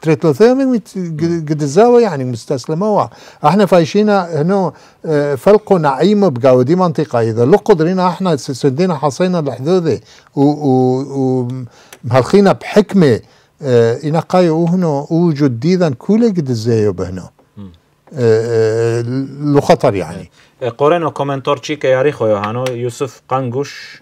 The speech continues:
Speaker 2: آه، قنقس كومانو كومر، آه، محيسينا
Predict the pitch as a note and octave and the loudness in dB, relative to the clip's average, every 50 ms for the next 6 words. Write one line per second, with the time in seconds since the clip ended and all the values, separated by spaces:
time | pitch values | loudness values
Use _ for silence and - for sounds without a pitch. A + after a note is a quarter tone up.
0 | _ _ - A#2 A#2 A2 A2 - B2 B2+ C3 B2 A#2+ C3+ B2+ - - _ _ - | _ _ -8 -6 -6 -6 -6 -6 -6 -6 -4 -4 -6 -8 -8 -10 -16 _ _ -6
1 | G#2+ G#2+ G#2+ G#2+ A#2+ C#3+ D#3 _ _ _ _ _ _ _ _ _ _ _ _ _ | -6 -6 -6 -6 -6 -8 -10 _ _ _ _ _ _ _ _ _ _ _ _ _
2 | - B2+ C3+ C3+ C3+ C#3 C3 B2+ C3 C3 - D#3 C3 B2 B2 A#2+ A#2 A#2 A#2 A#2+ | 0 0 0 2 2 0 0 0 0 -2 -2 0 2 2 2 2 2 2 0 -2
3 | - - _ _ _ _ C3+ C3 B2+ C#3 C3+ A2 G2 - C3 A#2 - - F3+ F3+ | -4 -10 _ _ _ _ -12 -4 -2 -2 -2 -2 -4 -6 -6 -2 2 4 4 4
4 | C#3+ B2 C#3 E3+ | 4 2 0 0